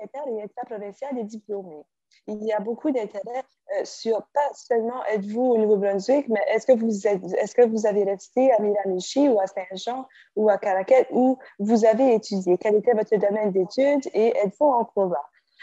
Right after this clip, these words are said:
Alors, voilà le travail qui se poursuit. Alors, restez à l'affût. C'est notre,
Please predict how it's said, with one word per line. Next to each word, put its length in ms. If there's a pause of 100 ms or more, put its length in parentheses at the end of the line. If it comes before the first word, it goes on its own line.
Alors, 300
voilà 360
le 60
travail 360
qui 140
se 160
poursuit. 560
Alors, 300
restez 340
à 60
l'affût. 520 (460)
C'est 340
notre, 460